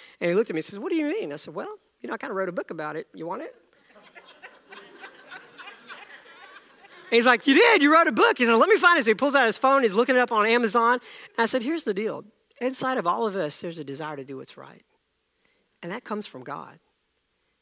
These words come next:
There's a righteous nature that people are born with, an identity that they wanna find. They're not righteous by, by nature, but they wanna be righteous." Man, he was just looking at me like,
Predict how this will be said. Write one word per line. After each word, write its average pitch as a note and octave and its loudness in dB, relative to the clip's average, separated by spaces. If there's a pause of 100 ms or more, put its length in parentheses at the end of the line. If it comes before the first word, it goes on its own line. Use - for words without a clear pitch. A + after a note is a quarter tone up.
(200)
There's G#3+ -6
a E3 -6
righteous F3+ -8
nature E3 -10
that C#3 -16
people A#3 -12
are C#3 -8
born A3+ -8
with, B2+ -16
an D3 -10
identity E3 -6
that C#3 -10
they E3+ -8
wanna F#3 -8
find. C#3+ -8 (440)
They're F3+ -6
not G#3+ 2 (120)
righteous F#3+ -2
by, C3+ -8 (420)
by D3+ -6
nature, C#3 -6
but C#3 -18
they D#3+ -10
wanna D#3+ -12
be C#3 -14
righteous." - -18 (800)
Man, F3+ -8
he F#3 -6
was E3 -8
just B2 -14
looking F#3 -8
at D3+ -10
me C#3+ -10
like, A#2 -10